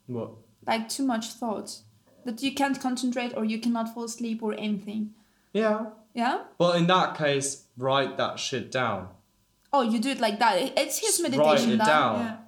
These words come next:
Speaker 1: That's
Speaker 2: Meditation
Speaker 1: what
Speaker 2: is made for exactly to concentrate your
Speaker 1: Ah,
Speaker 2: thoughts on
Speaker 1: okay.
Speaker 2: one thing.
Speaker 1: No, a really
Speaker 2: Just to
Speaker 1: close
Speaker 2: slow you
Speaker 1: friend of
Speaker 2: down.
Speaker 1: mine, she told me, um, that when I was feeling really bad, and she,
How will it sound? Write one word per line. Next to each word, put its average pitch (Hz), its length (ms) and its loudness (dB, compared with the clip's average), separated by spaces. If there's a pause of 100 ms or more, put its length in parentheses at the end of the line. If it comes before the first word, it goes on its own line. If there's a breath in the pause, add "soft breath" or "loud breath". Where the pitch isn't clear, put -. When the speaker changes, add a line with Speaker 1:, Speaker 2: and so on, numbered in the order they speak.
(140)
Speaker 1:
That's 302 220 4
Speaker 2:
Meditation 320 240 4
Speaker 1:
what 302 80 -2
Speaker 2:
is 262 80 -2
made 269 220 2
for 233 260 -2
exactly 247 500 -2
to 226 140 -6
concentrate 226 560 -2
your 202 140 -6
Speaker 1:
Ah, 143 40 -4
Speaker 2:
thoughts 143 320 0
on 139 80 -2
Speaker 1:
okay. - 80 -2
Speaker 2:
one 202 200 -4
thing. 185 420 -8
Speaker 1:
No, 123 220 0
a 120 200 -10
really 143 160 2
Speaker 2:
Just 131 120 0
to 120 60 -6
Speaker 1:
close 131 200 2
Speaker 2:
slow - 40 0
you 110 40 -2
Speaker 1:
friend 131 180 2
of - 120 0
Speaker 2:
down. 117 80 -2
Speaker 1:
mine, 104 200 -2
she 117 160 -6
told 113 300 -4
me, 101 340 -6
um, 101 240 -10
that 95 340 -6
when 101 120 -10
I 98 60 -6
was 101 160 -10
feeling 101 280 -10
really 98 140 -12
bad, 92 360 -10
and 98 100 -16
she, - 100 -20